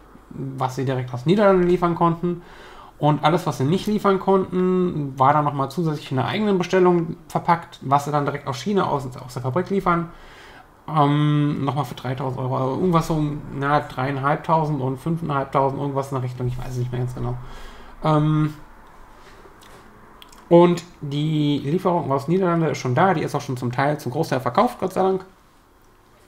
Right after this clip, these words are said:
Und die Lieferung aus China lässt immer noch auf sich warten.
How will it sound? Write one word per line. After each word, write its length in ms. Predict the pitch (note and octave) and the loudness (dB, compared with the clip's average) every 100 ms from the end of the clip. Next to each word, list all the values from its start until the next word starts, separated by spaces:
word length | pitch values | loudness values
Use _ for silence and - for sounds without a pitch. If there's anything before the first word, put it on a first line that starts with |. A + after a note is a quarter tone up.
| - - - - - - - | -18 -18 -20 -20 -20 -20 0
Und 220 | F3 F#3 | 8 8
die 120 | F3 E3+ | 8 6
Lieferung 560 | F#3+ G#3 E3+ E3+ E3 | 6 6 6 6 2
aus 320 | - C3 C3 - | 2 0 0 -8
China 640 | - F#3+ A3 G#3 G#3 G3 - | -4 0 2 4 2 0 -6
lässt 380 | D#3 C#3+ D3+ - | -4 -2 -2 -6
immer 100 | C#3+ | -4
noch 120 | C#3 | -2
auf 120 | A#2+ | -2
sich 160 | B2 A#2+ | -4 -8
warten. 220 | A2 - | -10 -14